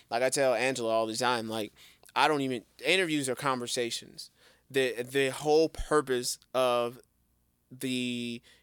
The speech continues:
interviewer asking you questions isn't necessarily for you to answer the question. So that's not the goal. The goal is to create an environment to spark conversation.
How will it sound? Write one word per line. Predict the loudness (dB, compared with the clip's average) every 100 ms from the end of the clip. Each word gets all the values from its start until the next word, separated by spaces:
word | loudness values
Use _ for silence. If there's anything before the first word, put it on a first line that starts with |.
| -4
interviewer | -2 -2 -4 -4 -4 -2
asking | 2 2 2 -2 -4 -6
you |
questions | -6 0 0 0 -6 -10 -12 -8
isn't | -8 -8 -4
necessarily | -4 -4 -4 -2 0 0 -2 -6 -14 -20 -14
for | -10
you | -4
to | -6 -4
answer | -2 0 0 -4
the | -4
question. | -2 0 0 -2 -8 -18 _ _ _ _ -4
So | 0 2 0 -4
that's | 2 4 4 2
not | 0 0 -4
the |
goal. | -2 0 0 -4 -12 _ -20 _
The | -10
goal | 2 4 6 6 4
is | 2 0 -2
to | -2 -2 -2 -4 -6 -10 -20 _
create | -10 -6 -2 2 2 0
an | -4 -4
environment | -2 2 4 4 2 -6 -10 _ _ _
to | -6 -2
spark | -2 2 2 2 _
conversation. | 0 0 0 -2 0 0 0 -4